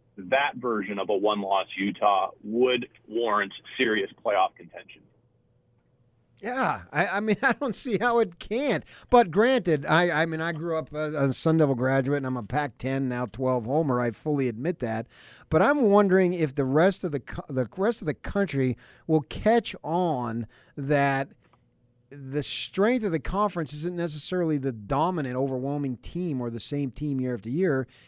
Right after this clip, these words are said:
Speaker 2: It's way more about the opportunity to have some depth in this conference and to go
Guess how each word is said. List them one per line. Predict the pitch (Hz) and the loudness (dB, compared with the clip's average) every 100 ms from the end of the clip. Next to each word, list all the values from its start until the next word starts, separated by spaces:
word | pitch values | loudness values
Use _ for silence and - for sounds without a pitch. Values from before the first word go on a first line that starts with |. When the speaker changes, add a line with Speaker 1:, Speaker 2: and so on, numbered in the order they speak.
| _ | _
Speaker 2:
It's | 156 - | -8 -8
way | 131 131 190 220 | -6 -2 0 0
more | 160 135 135 135 | -2 0 0 0
about | 139 113 127 127 131 135 - _ | -2 -4 0 2 0 -2 -12 _
the | 135 123 139 135 127 120 - _ _ - | -6 2 4 6 4 2 -4 _ _ -4
opportunity | 147 - 131 - 220 220 147 139 127 - _ | -2 -2 -4 -2 0 4 6 4 4 -2 _
to | 139 | 2
have | 151 147 | 4 2
some | - 127 | 0 -4
depth | 104 240 262 - | 2 2 2 -2
in | 120 117 | -8 -6
this | 110 - | -6 -4
conference | - 104 98 104 98 - - _ | -4 -6 -10 -12 -12 -14 -20 _
and | 147 143 139 123 | 0 2 2 0
to | - | -2
go | 131 113 156 170 180 175 | -2 4 8 8 10 8